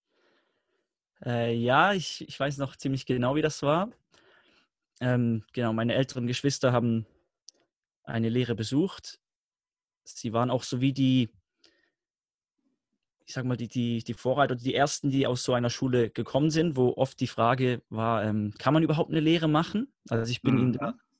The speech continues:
Speaker 1: sehr dankbar, dass sie wie aufgezeigt haben, dass es, dass es gut funktioniert, weil ich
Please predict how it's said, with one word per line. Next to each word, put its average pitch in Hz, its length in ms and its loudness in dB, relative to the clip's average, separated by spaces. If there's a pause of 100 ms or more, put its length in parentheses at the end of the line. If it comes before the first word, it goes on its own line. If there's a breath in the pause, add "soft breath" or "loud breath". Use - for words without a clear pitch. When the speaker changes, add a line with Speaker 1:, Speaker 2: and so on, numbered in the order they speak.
(640)
Speaker 1:
sehr - 220 2
dankbar, 160 440 6
dass 151 160 4
sie 135 100 0
wie 143 100 2
aufgezeigt 135 640 0
haben, 120 400 -2 (240)
dass 120 220 -4
es, - 280 -6 (160)
dass 117 100 -4
es 107 140 -6
gut 160 160 0
funktioniert, 175 480 -2
weil 127 160 4
ich - 220 -6